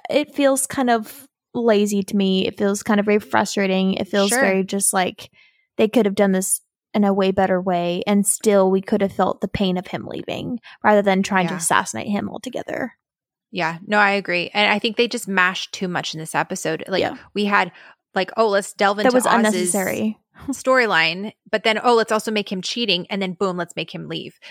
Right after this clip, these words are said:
Speaker 2: Like, it
Speaker 1: Yeah.
Speaker 2: just was so much in one episode when I feel like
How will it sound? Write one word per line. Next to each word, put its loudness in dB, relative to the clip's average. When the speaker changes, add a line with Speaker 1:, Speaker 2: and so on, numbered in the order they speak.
Speaker 2:
Like, 0
it 2
Speaker 1:
Yeah. 4
Speaker 2:
just 2
was 0
so 2
much 0
in -6
one 0
episode 0
when 2
I 0
feel 0
like 2